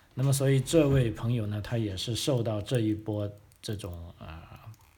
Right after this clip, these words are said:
啊，行动的影响吧，那么又找到我。那么好在呢，他已经在澳洲了，我就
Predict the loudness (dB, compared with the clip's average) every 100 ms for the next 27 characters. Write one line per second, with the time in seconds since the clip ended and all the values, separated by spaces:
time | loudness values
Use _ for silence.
0 | _ _ _ _ _ _ -20 -20 -20 -20
1 | _ -10 -8 -2 0 2 2 0 -2 -2
2 | -2 -4 -10 -18 -20 -20 -20 _ -8 -6
3 | -4 -4 -4 -6 -8 -6 -4 -4 -8 -18
4 | _ -20 -20 -20 _ -6 -4 -4 -6 -2
5 | 2 2 0 -2 -4 -4 -4 -4 -4 0
6 | 2 2 -2 -6 -8 -10 -10 -10 -10 -6
7 | -6